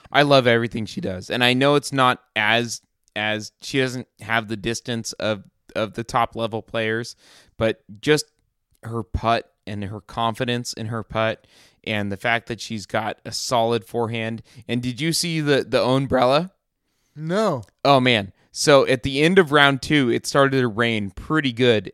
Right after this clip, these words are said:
Speaker 1: and Own was banging putts with an umbrella in her hand. So umbrella in her left hand, putter in the other hand, banging. Just, just nailing putts.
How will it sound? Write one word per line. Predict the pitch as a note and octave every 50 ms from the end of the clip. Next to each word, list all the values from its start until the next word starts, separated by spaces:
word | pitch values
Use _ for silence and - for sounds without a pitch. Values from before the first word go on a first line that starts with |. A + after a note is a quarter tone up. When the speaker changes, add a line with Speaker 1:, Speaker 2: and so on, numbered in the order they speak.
| - -
Speaker 1:
and | A#2+ A#2+ A#2 -
Own | - B2+ C3+ D3 E3 F#3 F#3
was | F3 D3 B2+
banging | G#2+ - C3 B2+ B2+ C3 C3 B2 A#2 G#2
putts | - - B2+ A#2+ - - - - -
with | - - A2+ G#2
an | A#2 A2
umbrella | G#2+ G#2 G#2 G#2 G#2 G2+ G2+ F2 C2 B1 - _ _ _ _ _ _ _ _ _ _ _ _ _ -
in | C#3+ D3+
her | D#3 C#3+ B2
hand. | B2+ A2 F2 - - _ _ _ _ _ _ _
So | - - C#3+ C3+ A#2 -
umbrella | C3 C3+ C#3+ B2+ C3+ C3+ D3 D#3+ F#3 G3 E3
in | E3 E3+ D#3+
her | D#3+ E3 D#3
left | D3 C#3+ C3 - - -
hand, | B2+ A#2 A2 G#2 G2+ G2+ F#2+ - _ _ _ _ _ _ _ _ _ _ -
putter | - C#3+ C#3 C#3+ D3 D#3 D#3 D#3+ - - _ -
in | C3+ C3+ C3+
the | C3+ B2+ B2+
other | A#2+ A2 A#2+ A2+
hand, | G#2+ A#2+ A2+ A2 G#2+ G#2 G2+ G2+ G2+ - _ G2+ G2+ _
banging. | - A2+ A2 A2 G2+ F#2+ - G2 - _ _ _ _ _ _ _ _ _ _ -
Just, | - B2+ A2+ - - - _ _ _ _ _ _ _ _ _ _ _ _
just | - B2+ A#2+ G#2+ -
nailing | B2 A#2 A#2+ B2 C3 C3+ C#3+ C#3+ C#3+ C#3 C3 A#2+ G2+
putts. | - G#2 G2 - - - -